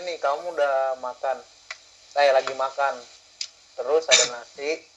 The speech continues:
Speaker 1: sayur sama lauk. Nah, ibaratnya dia tuh kerupuknya gitu loh.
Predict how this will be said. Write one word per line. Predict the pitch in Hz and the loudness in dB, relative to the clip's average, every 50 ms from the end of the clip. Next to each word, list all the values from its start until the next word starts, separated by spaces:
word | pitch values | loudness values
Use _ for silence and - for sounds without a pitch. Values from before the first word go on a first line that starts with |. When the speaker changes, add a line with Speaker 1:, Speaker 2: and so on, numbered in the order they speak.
| _ | _
Speaker 1:
sayur | - 127 123 135 151 | -6 -6 -2 0 0
sama | 147 135 131 131 | 0 0 2 4
lauk. | 135 143 151 147 151 151 - - | 4 6 6 6 4 2 0 -4
Nah, | 131 123 | -8 -8
ibaratnya | 123 127 127 127 131 131 - 170 180 180 - - _ _ _ _ _ - _ _ _ _ _ _ - _ _ _ | -2 0 4 4 4 4 4 2 0 0 -4 -12 _ _ _ _ _ -20 _ _ _ _ _ _ -20 _ _ _
dia | - 139 143 | -2 0 0
tuh | - 151 | 0 0
kerupuknya | - 170 175 165 180 180 - 190 190 175 | -2 -2 -2 -2 -4 -2 2 2 2 2
gitu | 170 175 180 | 0 -2 -2
loh. | 185 170 156 139 | 0 0 0 0